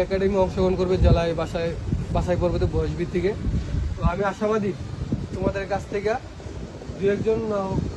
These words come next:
তিন চারজন হলেও যাতে টিকতে পারে, আর সেই উদ্দেশ্যে আজকে এখানে সময় দেওয়া। তো আমরা বাছাই পর্বতে যে জিনিসগুলো আমাদের জেলা কোচগুলো ফলো করবো, আমি বাছাই পর্বতে গেছি এবং যতবার বাছাইতে গেছি আমার যদিও আমি এই লেভেলে ভর্তি ক্রিকেটটা শুরু করছি,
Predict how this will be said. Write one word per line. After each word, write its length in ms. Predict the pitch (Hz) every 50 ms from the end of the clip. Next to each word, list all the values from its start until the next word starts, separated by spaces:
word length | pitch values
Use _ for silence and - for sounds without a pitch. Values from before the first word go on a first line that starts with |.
| - - - -
তিন 100 | 226 233 220
চারজন 260 | 240 240 233 233 240 233 220
হলেও 180 | 214 220 220 208 208
যাতে 160 | 208 - 220 254 247 - -
টিকতে 240 | 233 202 - 226 208 185
পারে, 160 | 170 156 - - - - - -
আর 60 | - - -
সেই 120 | - 202 208 214
উদ্দেশ্যে 260 | 185 180 214 175 214 214
আজকে 140 | 202 - - 202
এখানে 220 | 190 190 196 214 226 - - - - - - - - -
সময় 240 | - - - - -
দেওয়া। 160 | - - - - - - - - - - - - - - - -
তো 60 | - -
আমরা 160 | 208 208 202 190 190
বাছাই 240 | 185 - 208 208 202
পর্বতে 380 | 214 214 214 214 220 208 214 220 220 240 - - - - - - - - - - -
যে 80 | 180 185 165
জিনিসগুলো 400 | 185 196 190 185 180 185 202 196 196 190
আমাদের 280 | 185 190 185 185 185 185 180 175 175 -
জেলা 200 | 170 170 170 180 175 170
কোচগুলো 320 | 175 165 - - 175 175 170 -
ফলো 160 | 170 170 170 165 165
করবো, 220 | 170 160 156 165 180 - - - - - - - 165
আমি 120 | 156 165 170 170
বাছাই 220 | 175 165 180 180 175 175
পর্বতে 280 | 180 170 175 170 185 175 170
গেছি 220 | 165 - - 202 208 196 - - - - - - - - - - -
এবং 160 | - 165 170 170 165 156 143 156
যতবার 300 | 185 - 214 220 226 214 214
বাছাইতে 340 | 202 196 208 202 190 196 202 196
গেছি 220 | 196 175 - - - - - - -
আমার 140 | - - - - -
যদিও 220 | 175 165 185 196 202
আমি 100 | 190 185 180 170
এই 60 | 165 170
লেভেলে 220 | 180 170 175 - 175 170
ভর্তি 160 | 185 190 208
ক্রিকেটটা 300 | - - 185 180 - - -
শুরু 160 | - 165 160 147
করছি, 200 | 135 139 - -